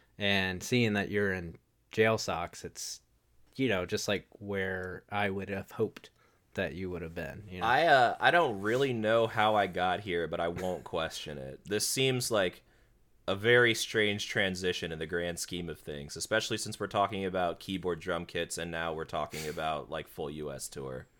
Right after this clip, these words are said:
Speaker 1: Yeah.
Speaker 2: Same
Speaker 1: Yeah, and
Speaker 2: breath.
Speaker 1: it, but it's also, like, not the first time you've done <laughs> those things, you know, like, full U S tours and things, but
Speaker 2: No,
Speaker 1: it's still
Speaker 2: uh, I've been, I've been very fortunate to,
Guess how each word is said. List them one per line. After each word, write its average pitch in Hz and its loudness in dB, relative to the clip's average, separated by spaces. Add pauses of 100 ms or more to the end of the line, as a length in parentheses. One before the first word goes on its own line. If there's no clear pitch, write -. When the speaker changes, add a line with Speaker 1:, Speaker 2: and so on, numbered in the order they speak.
(580)
Speaker 1:
Yeah. 135 6
Speaker 2:
Same 87 -4
Speaker 1:
Yeah, 190 8
and 175 10
Speaker 2:
breath. 170 4
Speaker 1:
it, 135 -4
but 170 8
it's 156 2
also, 170 6
like, 104 2 (380)
not 110 -2
the 95 -8
first - -4
time 92 -2
you've 82 -10 (340)
done 95 -2
<laughs> - -6
those - -2
things, 104 2
you 107 -2
know, 101 -2
like, 78 -4
full 107 2
U 98 0
S 92 -4
tours 98 -4
and 87 -12
things, 92 -8
but 269 2
Speaker 2:
No, - 0
Speaker 1:
it's - -8
still - 2
Speaker 2:
uh, 123 2
I've 127 0
been, 135 -2
I've 127 -2
been 139 -2
very 123 4
fortunate 110 -2
to, 92 0